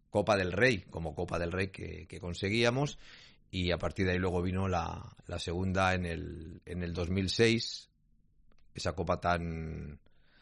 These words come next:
tan bonita en, en Madrid. En seis años, dos copas, ahora llevamos quince años,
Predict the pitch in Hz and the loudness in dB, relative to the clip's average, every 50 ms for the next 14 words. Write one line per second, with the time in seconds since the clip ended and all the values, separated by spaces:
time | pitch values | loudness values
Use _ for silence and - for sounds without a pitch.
0 | - - - - - - - _ - - 113 117 110 113 110 113 117 98 95 120 | -20 -20 -20 -20 -20 -20 -20 _ 2 4 6 6 6 6 6 6 4 6 8 8
1 | 117 113 110 107 98 95 92 90 87 87 87 - - 95 95 92 92 95 120 147 | 8 10 8 8 6 4 2 2 0 -2 -2 -2 0 0 2 4 6 8 8 8
2 | 151 104 92 - - 92 90 85 - 104 98 - - 110 110 110 110 95 117 104 | 8 6 4 0 -4 -2 -2 0 2 2 2 4 6 4 6 4 4 4 4 4
3 | - - 139 143 - 147 147 156 143 - - - - - - - 87 92 92 95 | 6 6 6 8 12 12 12 12 10 8 0 -6 -8 -10 -6 -2 0 2 4 4
4 | 95 92 98 98 101 107 113 110 - - 104 101 92 - - 95 95 98 104 110 | 4 6 6 4 4 4 2 0 0 0 2 2 2 4 4 4 4 4 4 2
5 | 110 107 - - - | 0 -2 -4 -8 -14